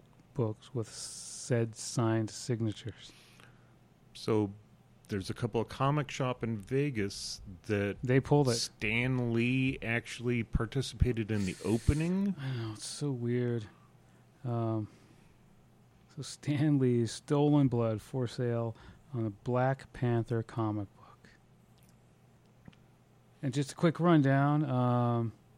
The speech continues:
Speaker 1: Stan Lee's alleged stolen blood's up for sale in the form of Marvel's Legend signature, Mar-, of the Marvel Legend signature stamped on one of his biggest hits.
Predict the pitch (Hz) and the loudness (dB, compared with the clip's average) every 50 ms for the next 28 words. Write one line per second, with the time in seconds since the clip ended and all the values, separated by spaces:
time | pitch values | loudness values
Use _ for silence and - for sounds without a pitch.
0 | - - - _ _ _ _ - - - - - - - _ _ - - - 147 | -20 -20 -20 _ _ _ _ -20 -20 -20 -20 -20 -20 -20 _ _ -16 -2 2 4
1 | 143 143 147 151 151 135 143 135 135 139 135 131 131 - - - 156 147 131 131 | 6 6 6 6 6 6 4 4 4 4 2 2 -2 -6 -4 0 2 4 4 4
2 | 120 113 135 131 135 135 123 131 131 123 - 131 110 - 139 135 135 131 127 120 | 4 4 4 4 4 4 4 0 -2 0 -4 -8 -4 -2 0 2 2 2 0 0
3 | - 135 127 123 120 120 120 120 123 120 120 120 110 113 113 120 120 120 117 127 | 0 0 2 2 2 2 2 2 2 2 0 -2 -4 -2 0 2 2 4 4 4
4 | 127 120 117 110 - - - 131 127 135 131 - - 127 123 127 139 - 135 117 | 2 2 0 -6 -6 -4 -2 -2 0 0 -2 0 0 2 2 2 2 0 0 2
5 | 120 117 120 123 127 127 127 127 123 117 117 - - - 151 143 139 123 - 131 | 2 2 4 4 2 4 2 2 2 2 0 0 2 2 4 4 4 4 2 0
6 | 127 120 - - - 143 143 156 170 160 - - - 143 135 131 131 123 127 135 | -2 -2 -4 -4 0 2 4 4 4 2 0 -4 -4 0 0 2 2 2 2 2
7 | 135 123 131 127 127 117 110 110 - 131 127 123 127 117 - - - - 131 123 | 2 2 0 0 -2 -4 -4 -4 -2 0 0 0 0 -4 -6 -12 -6 -4 -4 -4
8 | - - - - - | -4 -8 -16 -20 -20